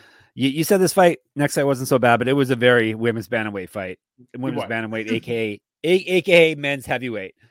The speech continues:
Speaker 1: Uh, same thing. Melissa Dixon versus Arina Alexeva. Didn't expect the newcomer Dixon to, uh,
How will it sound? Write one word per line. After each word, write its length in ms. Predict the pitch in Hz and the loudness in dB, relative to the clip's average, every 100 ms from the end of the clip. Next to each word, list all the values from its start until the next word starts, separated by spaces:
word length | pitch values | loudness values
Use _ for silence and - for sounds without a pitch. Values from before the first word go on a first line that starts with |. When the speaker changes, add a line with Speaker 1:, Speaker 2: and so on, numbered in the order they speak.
| _ | _
Speaker 1:
Uh, 300 | - 101 98 92 | -14 -12 -12 -16
same 280 | - - 123 | -16 -12 -12
thing. 280 | 107 104 98 | -12 -16 -14
Melissa 260 | 123 131 135 | -12 -12 -8
Dixon 300 | 123 - 117 | -10 -10 -14
versus 280 | 104 - 98 98 | -16 -18 -18 -16
Arina 400 | 107 110 107 - - | -14 -12 -12 -14 -16
Alexeva. 720 | 104 107 - 123 123 127 123 - _ _ _ _ - | -14 -14 -14 -12 -8 -4 -4 -6 _ _ _ _ -8
Didn't 260 | 175 180 | -6 -6
expect 440 | 170 - 160 151 - | -12 -6 -4 -4 -6
the 100 | 139 | -10
newcomer 340 | 139 143 127 | -8 -8 -8
Dixon 340 | 120 113 117 110 | -10 -10 -14 -14
to, 360 | - 110 104 | -12 -10 -8
uh, 340 | 101 101 98 | -10 -10 -10